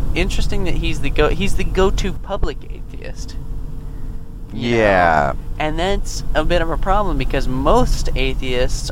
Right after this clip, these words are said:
Speaker 1: aren't really, like, comfortable yet, uh, telling people that they're atheists, which they should be. You know,
Speaker 2: I, I think
Speaker 1: whatever,
Speaker 2: more
Speaker 1: but
Speaker 2: and more. I think more
Speaker 1: more
Speaker 2: and
Speaker 1: and more
Speaker 2: more.
Speaker 1: they are, but, you know, and I think probably Richard Dawkins' book helped a lot with that.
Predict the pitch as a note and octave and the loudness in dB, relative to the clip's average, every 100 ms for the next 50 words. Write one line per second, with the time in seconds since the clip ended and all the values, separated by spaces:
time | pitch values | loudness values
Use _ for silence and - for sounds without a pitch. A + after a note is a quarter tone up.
0 | - D#3 - D3+ D3 C3+ C3+ B2+ B2+ A#2+ | 0 0 2 2 4 4 2 2 2 2
1 | B2 - - - - D#3+ - D#3+ E3+ E3 | 2 2 -2 -4 -2 0 0 2 2 2
2 | E3 E3+ D#3+ C#3 - A#2 A#2 A2+ - C#3+ | 0 -2 -2 -2 0 2 2 0 2 2
3 | D3 - E3+ - E3+ F3+ D#3 D#3 E3 E3+ | 2 0 0 2 2 2 0 0 0 0
4 | F3+ F3 - A#3 - D#3 B2+ - E3 - | 0 2 2 0 0 -2 0 0 0 -2
5 | - - - - - F#3 G#3+ D3 F#3 G3 | -2 -2 -4 -6 2 2 2 4 4 4
6 | F3+ D3 B2 C3+ B2 A2+ G#2+ G#2 G2 G#2+ | 2 0 0 2 2 2 0 0 2 2
7 | B2+ A#2 F#2+ G2 A3+ G3 E3 G3 D#3+ D3 | 2 0 -2 0 2 2 0 0 0 2
8 | F3 F#3 C#3+ C#3 C#3+ - - - - - | 2 2 2 0 -2 -6 -6 -6 -2 0
9 | - - D3+ C#3 C#3 - - - - - | 2 4 6 4 2 -2 -6 -4 -2 -2
10 | D#3 D3 B2 - D3 C#3+ - F#3+ - B2+ | 0 0 0 2 2 2 2 0 2 0
11 | D#3 C#3+ C#3+ B2+ B2+ C3 B2+ A#2 B2 A#2+ | 2 2 0 0 0 2 2 2 2 0
12 | A#2+ - C3 B2 D3 B2+ - G#2+ A#2+ D3 | -4 -4 -4 -4 -4 -4 -4 -4 0 0
13 | - - - - - | 0 -2 -2 -4 -4